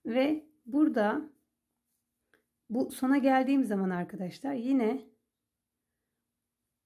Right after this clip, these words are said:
şöyle zincirin, trabzanın tepesine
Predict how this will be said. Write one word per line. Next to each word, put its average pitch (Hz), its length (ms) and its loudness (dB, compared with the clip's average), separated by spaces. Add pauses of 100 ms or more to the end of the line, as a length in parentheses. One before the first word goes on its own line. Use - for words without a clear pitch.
(140)
şöyle 233 380 0
zincirin, 214 840 0
trabzanın 185 560 -2
tepesine 208 640 -6